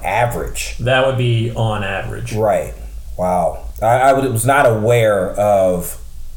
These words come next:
Speaker 1: that many going on.
Speaker 2: Well, for twenty twenty-three, we're, I, I think we're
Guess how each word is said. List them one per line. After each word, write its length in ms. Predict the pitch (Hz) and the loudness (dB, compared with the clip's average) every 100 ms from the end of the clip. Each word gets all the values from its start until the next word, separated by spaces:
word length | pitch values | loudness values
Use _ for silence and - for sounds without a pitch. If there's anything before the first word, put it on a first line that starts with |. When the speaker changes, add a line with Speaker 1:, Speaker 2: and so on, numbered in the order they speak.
| - - - - - - - - - | -12 -14 -16 -14 -10 -8 -8 -8 -8
Speaker 1:
that 460 | 95 120 120 - 98 | -2 2 2 0 -2
many 520 | 110 113 90 90 - - - | -2 -2 -2 -4 -8 -12 -6
going 260 | 107 104 92 | -2 0 2
on. 360 | 107 82 127 73 - - - - 214 - 143 | 0 0 -4 -8 -12 -12 -12 -8 -6 -4 2
Speaker 2:
Well, 360 | 147 135 123 | 6 6 4
for 180 | 147 131 | 0 0
twenty 240 | 165 135 | 0 0
twenty-three, 400 | 120 117 117 117 | 0 -2 0 -2
we're, 340 | 104 113 110 113 | 0 -2 -2 -2
I, 480 | 113 107 98 - 110 | -2 -2 -4 -4 -4
I 20 | |
think 280 | 110 110 - | 0 -2 0
we're 500 | 104 101 92 87 | -2 -2 -2 -4